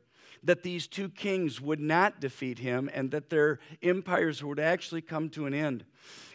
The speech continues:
And then he challenged Ahaz to act in faith by requesting a sign. Ahaz, in probably one of the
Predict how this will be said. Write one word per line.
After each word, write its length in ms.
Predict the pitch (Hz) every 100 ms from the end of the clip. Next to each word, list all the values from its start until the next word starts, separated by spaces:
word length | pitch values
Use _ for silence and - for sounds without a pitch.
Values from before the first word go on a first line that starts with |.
| -
And 200 | 147 139
then 160 | 180 269
he 100 | 240
challenged 640 | - - 185 185 143 123
Ahaz 680 | - 160 147 143 123 107 - - _ _ _ _ _ _ _ -
to 200 | - -
act 320 | 180 220 -
in 160 | 208 175
faith 540 | - 220 202 135 -
by 120 | 151
requesting 760 | 147 147 143 - 170 - 160 135
a 40 |
sign. 480 | 120 - 135 131 113 - _ _ _ _ _ _ _ _ _ _ _ - - -
Ahaz, 600 | - 196 208 185 165 156
in 140 | 143 139
probably 720 | - 160 170 180 202 185 185
one 340 | 147 165 175
of 220 | 170 127
the 240 | 123 131